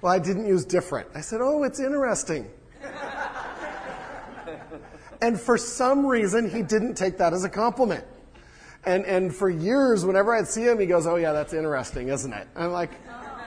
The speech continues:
"What was I supposed to say?" Because we think of sometimes of being interesting or being different. Those can be bad things or they can be good things, depending on context, depending on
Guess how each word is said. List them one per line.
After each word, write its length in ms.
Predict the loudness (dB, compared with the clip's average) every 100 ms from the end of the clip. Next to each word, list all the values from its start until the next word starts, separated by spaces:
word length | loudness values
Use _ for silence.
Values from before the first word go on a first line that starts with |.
| -16 -18 -18 -18 -18 -20 -20 -20 -20 -20 -20 -18 -8
"What 320 | 4 12 12
was 160 | 12 10
I 160 | 10 8
supposed 480 | 6 8 10 10
to 160 | 8 4
say?" 680 | 10 12 12 12 10 4 -2 -8 -14 -14 -16 -18 -18 -6
Because 520 | -2 4 8 6 4 -10 -18 -20 -20 -20 -20 -18 -4
we 180 | 0 0
think 320 | 2 2 2
of 100 | 0
sometimes 560 | 0 -2 0 -2 -2 -2
of 140 | -2
being 240 | 0 0
interesting 640 | 2 2 6 4 4 2 2
or 80 |
being 380 | 2 2 2 0
different. 680 | 2 4 4 4 2 0 -4 -14 -20 -20 -6
Those 320 | 4 4 4
can 160 | 2 0
be 140 | 0
bad 440 | 2 4 6 4 2
things 300 | -2 0 0
or 80 |
they 100 | 0
can 140 | 0 -2
be 100 | -2
good 340 | 0 0 -2
things, 480 | -4 -2 -2 -4 -10 -16 -12 -8
depending 580 | -6 0 2 2 2
on 180 | 2 0
context, 640 | 0 -2 -2 -2 -4 -2 -2
depending 640 | -2 -2 0 2 2 4
on 300 | 4 2